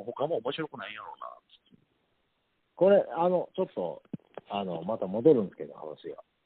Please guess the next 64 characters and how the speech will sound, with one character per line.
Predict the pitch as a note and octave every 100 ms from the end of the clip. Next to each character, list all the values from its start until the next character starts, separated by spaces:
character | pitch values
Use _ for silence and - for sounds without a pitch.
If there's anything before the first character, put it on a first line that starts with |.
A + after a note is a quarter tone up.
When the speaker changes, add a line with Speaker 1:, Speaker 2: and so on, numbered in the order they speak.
| _ _ F#2+
Speaker 1:
う |
ん。 | F2 D2+ B1 _ _ _ _ _ _ -
Speaker 2:
さ | F3
っ |
き | -
の、 | G2+
イ-、 | F#2 - D#3+ - _
イ | E3 F#3+
ー |
ピ | F3+ G#3
ー |
ダ | G3 F#3+
ブ | D#3+
リ | A#2
ュ | G#2+
ー、 | G2+ _ _ _ _ _ B2+ F#2+
Speaker 1:
う |
ん。 | B2
Speaker 2:
な |
ん | A2+
か、 | G2
エ | F#2 A#2+
フ | B2+
エ | D#3
ー |
プ | D#3
ロ | C3+
レ | G2
ス | G2+
の | G2+ A#2+ F#2
ビ | G2
ッ | A2
グ | C3
マ | B2+
ッ | -
チ | A2
に |
関 | G#2 G#2+
し | G2
て | G2+
の、 | C3 C#3 F2+ - _ _ -
Speaker 1:
う | F#2
ん。 | E2 C2 A#1 _ _ -
Speaker 2:
え | F#2+
っ | F2 -
と、 | E2+ E2 E2 E2 D#2+ D#2 D#2 E2 D#2+ D2+ -
感 | G#2 G#2+
想 | G2
お | G#2
願 | A2
い | G#2+
し |
ま | A#2
す | A#2+
っ |
て | A2+
い |
う |
の | G2+
は、 | D#2+
ち | -
ょ |
っ |
と | G2